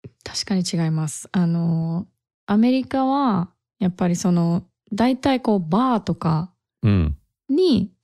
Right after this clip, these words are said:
Speaker 1: カラオケがこう、ついてるみたいな。
Speaker 2: そうですね。そう。
Speaker 1: スクリーンがあって、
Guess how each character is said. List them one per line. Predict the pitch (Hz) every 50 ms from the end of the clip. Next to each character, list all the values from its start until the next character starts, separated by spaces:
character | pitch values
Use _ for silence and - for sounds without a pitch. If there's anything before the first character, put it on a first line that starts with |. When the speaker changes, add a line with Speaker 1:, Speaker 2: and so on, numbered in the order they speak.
| - -
Speaker 1:
カ | - 196 196
ラ | 185
オ | 175
ケ | 208 208
が | 254 294 311 - - -
こ | - 196 170 170 175 180 -
う、 | _ _ _ _ -
つ | - 220
い | 196 180
て | - 165 156
る | 151 139
み | 151 - -
た | - -
い | -
な。 | - - -
Speaker 2:
そ | - - - 117 110 101
う | 82
で | - 85 -
す | - - -
ね。 | 71 71 92 92 92
そ | - -
う。 | - -
Speaker 1:
ス | -
ク | - 233
リ | 208 190
ー | 185 175
ン | 165
が | 156 156 156
あ | 160
っ |
て、 | - _ _ _ - 302 311 311 277 -